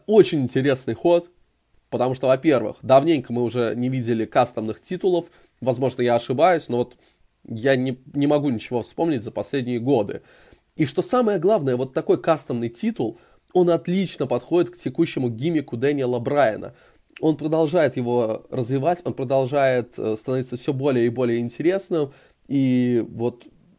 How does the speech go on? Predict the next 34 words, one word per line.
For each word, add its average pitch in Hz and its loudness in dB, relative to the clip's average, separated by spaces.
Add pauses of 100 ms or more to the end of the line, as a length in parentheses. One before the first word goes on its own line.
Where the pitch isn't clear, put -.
(180)
такому 131 -2
кастомному 120 -2
титулу 156 -2
из 120 -4
конопли 120 -6
я 156 2
ставлю 131 -2
огромнейший 123 -2
плюс. 104 -8 (580)
А 127 -2
вот 127 -2
Роуэн 139 2 (380)
который 147 -2
за 123 0
весь 135 0
этот 117 -10
сегмент 135 -4
не 120 -4
сказал 131 -2
ни 160 -4
единого 214 -2
слова 147 -2 (460)
и - -4
был 180 2
представлен, 190 0
ну, 190 -4
просто 202 -4
как 131 -6
помощник 131 -2
Брайана. 107 -4 (400)
Пока 135 0
что - -6
не 156 -4
впечатляет. 127 -4